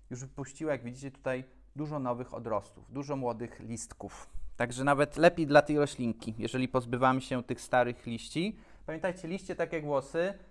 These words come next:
w pewnym momencie po prostu te starsze liście trzeba po prostu obrywać. One czasami też żółkną,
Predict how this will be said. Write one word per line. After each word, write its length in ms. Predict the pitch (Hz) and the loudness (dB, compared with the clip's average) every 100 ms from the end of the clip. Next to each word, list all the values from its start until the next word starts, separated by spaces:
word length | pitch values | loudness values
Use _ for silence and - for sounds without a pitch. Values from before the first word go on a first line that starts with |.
| - | -8
w 20 | |
pewnym 300 | 160 175 175 | -4 -4 -4
momencie 400 | 165 165 160 - | -4 -4 -8 -8
po 120 | 165 | -8
prostu 280 | 151 151 180 | -6 -8 -8
te 140 | 180 | -10
starsze 440 | 180 160 160 - 160 | -2 0 0 -4 -6
liście 520 | 147 - - 165 175 - - - - | -8 -10 -2 0 0 -6 -20 -20 -14
trzeba 220 | 190 180 | -6 -4
po 100 | 180 | -4
prostu 380 | - 170 165 170 | -4 -6 -4 -2
obrywać. 540 | 151 147 147 139 139 | -2 -2 0 0 0
One 220 | - 170 165 | -4 -6 -6
czasami 400 | 160 160 156 151 | -6 -6 -8 -6
też 180 | 151 | -6
żółkną, 720 | 135 127 160 160 - 139 143 | -4 -2 -2 -2 -4 -4 -4